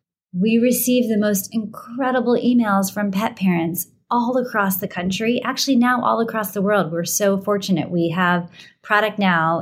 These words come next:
in Taiwan and in Canada. Um, and so many dogs these days have allergies to animal proteins. And so our mission was to create a treat that would allow every dog, regardless of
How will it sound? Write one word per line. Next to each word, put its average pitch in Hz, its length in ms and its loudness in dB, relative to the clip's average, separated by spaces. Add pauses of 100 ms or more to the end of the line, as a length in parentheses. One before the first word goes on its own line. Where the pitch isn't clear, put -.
in 175 260 0
Taiwan 175 760 0
and 175 180 -2
in 170 160 -2
Canada. 165 680 -2 (440)
Um, 170 600 0 (760)
and 214 180 0
so 220 200 0
many 233 240 2
dogs 226 360 0
these 254 200 -2
days 185 400 0
have 175 420 -2
allergies 190 840 -2
to 185 360 0
animal 277 280 2
proteins. 143 720 -6 (440)
And 190 160 2
so 214 120 0
our 208 120 4
mission 254 380 4
was 202 200 0
to 196 60 -2
create 180 600 0
a 180 80 -8
treat - 640 -4
that 185 260 -2
would 175 400 0
allow 175 760 2 (360)
every 262 380 0
dog, 165 560 0
regardless 190 560 0
of 175 160 -2